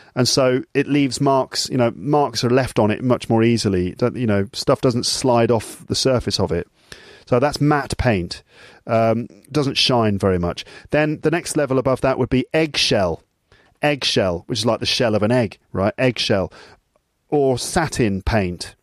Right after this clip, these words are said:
And these types of paint basically have a higher level of sheen than matte,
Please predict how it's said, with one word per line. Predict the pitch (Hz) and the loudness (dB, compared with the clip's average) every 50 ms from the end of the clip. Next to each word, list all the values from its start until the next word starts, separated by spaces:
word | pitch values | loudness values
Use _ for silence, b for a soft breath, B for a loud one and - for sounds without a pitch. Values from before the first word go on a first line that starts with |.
| _ B B B B B B B B | _ B B B B B B B B
And | 131 127 | -2 0
these | 156 165 160 - - | 0 0 0 0 0
types | - 151 135 127 - - - | 0 0 0 0 -2 -2 -2
of | 120 - | -2 0
paint | - 123 120 120 - - | 0 0 2 2 0 0
basically | - 170 175 - - 123 127 127 | 0 0 0 0 -2 -2 0 0
have | 117 131 123 123 | 2 2 0 0
a | |
higher | 110 101 - 190 202 202 185 160 | 0 -2 -2 0 0 2 2 2
level | 151 156 151 139 143 135 | 2 2 2 2 2 0
of | 123 - | 0 0
sheen | - - - 147 127 113 101 98 101 98 - _ - | -2 0 0 0 2 0 0 -2 -4 -6 -8 _ -2
than | 117 107 107 110 | 0 2 2 2
matte, | 113 113 - - - - - - | 2 2 2 0 -2 -6 -12 -12